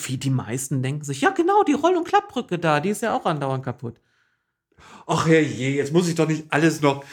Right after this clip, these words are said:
Speaker 2: mein Gott, ich hab doch Wunderlinie gesagt. Da ist doch wohl klar, dass ich die Brücke da hinten in Wena, ma-, Wena ist es, ne? In Wena
Speaker 1: Ich glaub,
Speaker 2: meine.
Speaker 1: die meisten wissen nicht, was die
Speaker 2: Nein,
Speaker 1: Wunderlinie
Speaker 2: ach,
Speaker 1: ist.
Speaker 2: oh Mann, jetzt, so, pass auf,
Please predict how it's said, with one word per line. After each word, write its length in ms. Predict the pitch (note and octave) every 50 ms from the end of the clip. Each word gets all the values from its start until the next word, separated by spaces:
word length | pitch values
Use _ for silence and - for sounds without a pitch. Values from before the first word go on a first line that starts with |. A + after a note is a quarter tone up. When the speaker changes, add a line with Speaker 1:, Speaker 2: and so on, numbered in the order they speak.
| - - - -
Speaker 2:
mein 280 | - C3+ D3+ D#3 D3
Gott, 160 | C3 C#3 C3+ C3+
ich 60 | - F#3
hab 80 | F3
doch 240 | - E3+ C#3 C3 B2+
Wunderlinie 640 | D3+ G#3+ B3 G3 D3 B2+ A#2+ B2+ C3 B2+ B2 A#2+ A#2
gesagt. 600 | G#2 A2 F#2 A2+ A2 G#2+ G#2+ G#2+ - - - -
Da 40 | D#3
ist 140 | F3+ E3+ F3
doch 180 | G3 F3 F3+
wohl 180 | F#3 F#3+ F#3+ F#3+
klar, 320 | - - - E3+ F3+ F#3+
dass 140 | F3+ F3 D#3+
ich 80 | D#3+ D3
die 120 | - E3
Brücke 600 | C3+ - - C3 D3 - F3 E3 E3+ E3 E3 - - _ _
da 80 | - D3
hinten 380 | D3 G3 A#3+ A3 C#3+ C3 C3 C#3
in 400 | D#3 D#3 D3+ D3+ D3 C#3 B2+ A#2+
Wena, 320 | F3 E3+ - C3 A2+ A2
ma-, 220 | A2+ A#2 A#2+ B2+ - A#2 B2
Wena 220 | B2+ C#3 E3 C#3 - B2
ist 120 | A2+ G2+
es, 100 | A2 G2+
ne? 120 | D3 F#3 F3 - - - - C4+ A#3+ -
In 200 | - D3 D3 C3
Wena 240 | B2 C3 D#3 C3+ G#2+
Speaker 1:
Ich 60 | G#2+
glaub, 100 | G2+ G#2+
Speaker 2:
meine. 120 | A2 B2+ B2
Speaker 1:
die 40 | G2+
meisten 360 | G#2 G2 F#2 G2 - - G#2
wissen 200 | G2+ G2 - G2+
nicht, 200 | G2+ G2+ - -
was 80 | _ -
die 100 | - A2
Speaker 2:
Nein, 280 | A#2 A#2+ C#3 D3+ D#3 D3+
Speaker 1:
Wunderlinie 120 | - -
Speaker 2:
ach, 120 | G#2 G#2+
Speaker 1:
ist. 140 | A2 G#2+ C3
Speaker 2:
oh 40 | C3+
Mann, 220 | C#3 C#3+ C3+ C3 - - _ _ _ _ -
jetzt, 240 | D3+ D3 D3+ C3+ - _ _
so, 140 | - C#3+ D3 -
pass 140 | D3 C#3+
auf, 220 | C#3 B2 A2 -